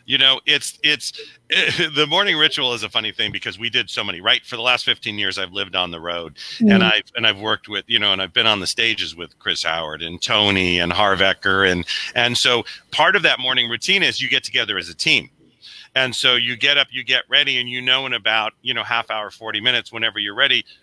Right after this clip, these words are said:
Speaker 1: you're gonna be part of that team, and you're gonna have the energy of the team. You're gonna do the morning rituals together to get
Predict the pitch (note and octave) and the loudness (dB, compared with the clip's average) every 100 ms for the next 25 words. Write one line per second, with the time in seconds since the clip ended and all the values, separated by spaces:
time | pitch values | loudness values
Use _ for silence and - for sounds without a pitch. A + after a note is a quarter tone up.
0 | _ A#2+ B2 C3 B2+ A2+ - - B2 A#2+ | _ -8 -2 0 0 -2 -8 -4 -2 -2
1 | F#2+ F#2+ F2+ - C3 A2 G2 F#2+ A2+ G#2+ | -4 -6 -6 -2 0 0 -4 -4 -2 0
2 | G2+ G#2+ G#2+ A2 B2 B2+ A2+ G#2+ G2 G2+ | 0 -4 -6 -2 -2 -2 -2 -2 -2 -6
3 | A2+ G2+ G2+ A#2 A#2 A2 A2+ A2+ A#2+ A#2 | -6 -4 -6 -4 -4 -2 -4 -2 0 0
4 | A2 - A#2+ G2+ - - F#2 A#2 A#2+ A2+ | 0 -2 -6 -8 -10 -12 -4 0 2 0
5 | - - - - C3 C3+ | -2 -10 -18 -8 -4 -2